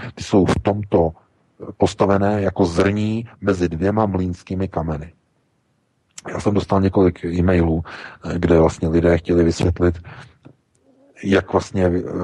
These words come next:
postavit ve světě, kde chce mít globální vládu, nebo chtějí mít globální vládu Spojené státy a i globa-, i globalisté, eh, tak jakým způsobem se k tomu jako staví národní státy. A ty národní státy si můžete představit jako zrní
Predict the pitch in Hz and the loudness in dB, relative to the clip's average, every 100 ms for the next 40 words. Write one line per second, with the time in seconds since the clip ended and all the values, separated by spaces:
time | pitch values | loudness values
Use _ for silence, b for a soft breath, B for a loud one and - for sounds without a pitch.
0 | 85 - 95 - 98 80 82 - 82 92 | -8 -4 -4 0 0 0 -2 -4 -8 0
1 | 92 85 - 85 - 82 82 80 82 76 | 0 2 0 -2 0 0 0 0 0 0
2 | - - 87 85 82 85 87 82 87 87 | -6 0 4 4 2 0 -2 2 2 4
3 | 87 85 85 82 80 82 - - 92 87 | 2 0 0 0 0 -4 -10 -6 -2 -2
4 | - 87 85 85 85 85 85 87 82 85 | -4 -4 -4 0 2 2 2 0 0 2
5 | 87 - 82 78 - 82 78 82 73 B | 0 -2 -2 -4 -4 -2 -2 -4 -6 B
6 | 117 - 85 80 95 87 87 87 - 95 | -10 -2 0 0 2 4 4 2 -2 -6
7 | 87 98 104 82 - - 78 82 - - | 0 2 2 0 -6 -10 -8 -8 -14 -20
8 | - - - 87 85 85 82 - 90 - | -20 -14 -4 -2 0 0 -2 0 -2 -2
9 | 98 - - 92 87 85 87 87 80 73 | -6 -8 -4 0 2 2 -2 -4 -8 -10
10 | - - - 90 90 82 - 92 90 - | -6 -2 0 2 2 2 -2 0 0 -2
11 | 85 87 85 85 82 90 - 90 82 - | 0 2 2 2 -2 -8 0 0 0 -6
12 | 82 80 B B 98 92 92 90 87 - | -6 -8 B B -2 2 2 2 0 -2
13 | 95 95 - 90 92 95 90 - - 92 | -2 -2 -6 -6 -2 -2 -2 -6 -8 -4
14 | 90 92 90 92 85 92 92 85 80 | 0 0 0 -2 0 0 0 -4 -8